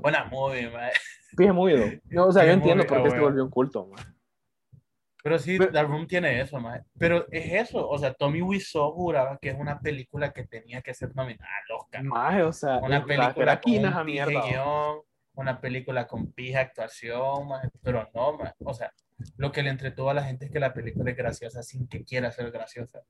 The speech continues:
Speaker 2: Maje, es que, "You're tearing me apart, Lisa".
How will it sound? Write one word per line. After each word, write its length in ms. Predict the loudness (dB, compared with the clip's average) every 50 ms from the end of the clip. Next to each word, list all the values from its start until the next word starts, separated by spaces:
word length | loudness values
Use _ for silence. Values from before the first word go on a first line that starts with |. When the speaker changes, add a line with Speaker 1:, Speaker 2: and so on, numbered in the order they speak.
| -12 -8
Speaker 2:
Maje, 460 | -6 -4 -2 -2 -2 -2 -4 -4 -6
es 120 | -8 -8 -6
que, 200 | -6 -6 -6 -6 _ _ _ _ -20 -20 _ _ _ _ -2
"You're 200 | -2 -2 -2 -2
tearing 380 | 2 4 6 6 8 6 6
me 160 | 6 6 4 4
apart, 720 | 2 0 -2 0 2 4 4 4 4 2 0 0 2 4
Lisa". 840 | 4 6 6 6 6 4 4 2 2 4 4 4 4 2 2 -2 -6